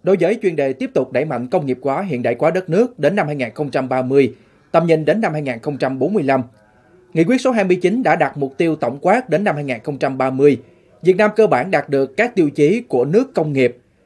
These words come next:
là nước đang phát triển, có công nghiệp hiện đại, thu nhập trung bình cao. Đời sống của nhân dân được nâng cao.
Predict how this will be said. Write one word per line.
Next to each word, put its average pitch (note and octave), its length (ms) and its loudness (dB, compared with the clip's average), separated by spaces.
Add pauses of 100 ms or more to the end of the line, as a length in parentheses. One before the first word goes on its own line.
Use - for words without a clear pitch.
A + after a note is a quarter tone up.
là D#3+ 120 4
nước G3 280 2
đang D#3 180 2
phát G#3 160 0
triển, D3 300 -2 (260)
có G#3+ 120 4
công F3+ 200 0
nghiệp C3+ 180 -2
hiện C3+ 180 -4
đại, A#2+ 300 0 (300)
thu G#3+ 120 6
nhập D#3+ 260 0
trung F3 140 4
bình B2 160 2
cao. C#3+ 340 2 (540)
Đời F3 160 4
sống G3+ 220 0
của A3+ 60 2
nhân E3+ 240 0
dân D3+ 220 4
được B2+ 200 0
nâng C#3 160 0
cao. C3 340 0